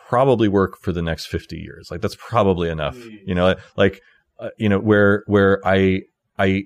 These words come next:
Speaker 1: I actually can't figure out how to, how to max it out. Like, like, like,
Speaker 2: <laughs>
Speaker 1: like, you know, like, like, you know, we could, you know, I guess we could mine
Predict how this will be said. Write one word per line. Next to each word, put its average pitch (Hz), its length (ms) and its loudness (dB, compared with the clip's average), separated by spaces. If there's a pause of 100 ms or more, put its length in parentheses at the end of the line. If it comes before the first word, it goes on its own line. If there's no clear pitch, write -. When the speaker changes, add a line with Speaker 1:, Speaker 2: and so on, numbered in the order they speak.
(100)
Speaker 1:
I 98 80 2
actually 95 380 -4
can't - 320 -8
figure 87 340 -4
out 92 280 0
how 87 200 -4
to, 85 280 -4
how 87 160 -2
to 87 60 -2
max 82 300 -2
it 78 100 -6
out. 85 300 -2
Like, 82 220 0 (100)
like, 104 240 2
like, 104 220 2
Speaker 2:
<laughs> 147 80 2
Speaker 1:
like, 107 260 0
you 120 100 0
know, 110 80 2
like, 117 220 2 (180)
like, 120 140 -2 (240)
you 123 80 -2
know, 104 140 2
we 113 180 -4
could, 101 220 -10 (180)
you 104 140 -2
know, 90 160 0
I 87 80 0
guess 92 200 -6
we 95 120 -10
could 78 200 -14
mine 82 440 -6